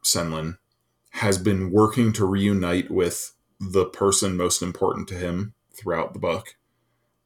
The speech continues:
and reunites, but not in the way they wanted.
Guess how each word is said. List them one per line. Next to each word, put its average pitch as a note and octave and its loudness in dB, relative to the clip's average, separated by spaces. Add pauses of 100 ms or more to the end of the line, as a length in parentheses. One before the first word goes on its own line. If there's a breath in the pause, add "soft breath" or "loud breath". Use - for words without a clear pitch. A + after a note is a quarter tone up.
(180)
and E2 0 (440)
reunites, G2 2
but - 0
not F#2+ 0
in F#2+ -2
the F2+ 0
way F2 2
they F2 2
wanted. D#2+ -4